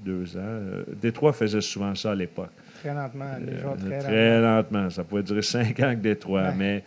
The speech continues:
Speaker 1: mais eux autres, ils voulaient des joueurs bons sur deux cents pieds. Va, va travailler ton aspect, euh, physique, va travailler ton,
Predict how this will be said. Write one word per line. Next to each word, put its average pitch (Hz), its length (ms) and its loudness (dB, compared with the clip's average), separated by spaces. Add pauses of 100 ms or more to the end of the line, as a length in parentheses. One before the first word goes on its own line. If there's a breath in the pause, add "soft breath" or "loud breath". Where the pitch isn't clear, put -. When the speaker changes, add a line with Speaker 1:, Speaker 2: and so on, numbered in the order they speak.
(400 loud breath)
Speaker 1:
mais 87 80 -2
eux 90 120 2
autres, 127 180 4
ils 98 80 0
voulaient 101 200 4
des 101 140 2
joueurs 98 300 2
bons 104 240 2
sur 92 200 -4
deux 90 200 -2
cents 92 340 -4
pieds. - 220 -18 (280)
Va, 101 240 -4
va 98 140 -8
travailler 104 380 -6
ton 98 220 -6
aspect, 95 420 -8
euh, 92 380 -6 (260)
physique, 92 440 -8
va 92 120 -8
travailler 95 340 -4
ton, 92 320 -6